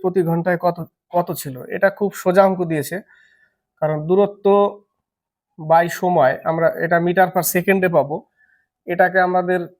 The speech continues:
কিমি per ঘন্টায় করতে হবে, তাহলে আঠেরো by পাঁচ দিয়ে আমরা গুণ করব। তাহলে কি পেয়ে যাব? কিমি per hour-এ পেয়ে যাব। চার পাঁচে কুড়ি, চার আঠারো,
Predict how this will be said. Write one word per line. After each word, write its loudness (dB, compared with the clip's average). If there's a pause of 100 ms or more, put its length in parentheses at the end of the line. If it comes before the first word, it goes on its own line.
(100)
কিমি -2
per 2
ঘন্টায় 0
করতে -4
হবে, 0
তাহলে 2
আঠেরো 0
by 0
পাঁচ 2
দিয়ে -6
আমরা -2
গুণ 0
করব। -4
তাহলে 2 (580)
কি -6
পেয়ে 4
যাব? 2 (600)
কিমি -4
per 4
hour-এ 4
পেয়ে -4
যাব। 0 (640)
চার 0
পাঁচে -8
কুড়ি, -4 (240)
চার 2
আঠারো, -4